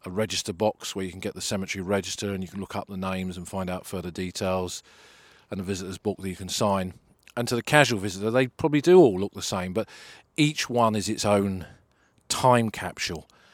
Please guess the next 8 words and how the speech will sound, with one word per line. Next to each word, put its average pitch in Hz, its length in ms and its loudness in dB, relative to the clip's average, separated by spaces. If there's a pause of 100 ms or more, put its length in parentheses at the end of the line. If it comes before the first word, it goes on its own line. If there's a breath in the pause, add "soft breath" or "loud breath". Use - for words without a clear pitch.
(180 soft breath)
has 110 140 -4
its 107 140 -4
own 101 360 0 (180)
story. 98 720 -2 (680 soft breath)
And 110 280 0
they're 135 120 4
not 156 300 6
here, 98 360 0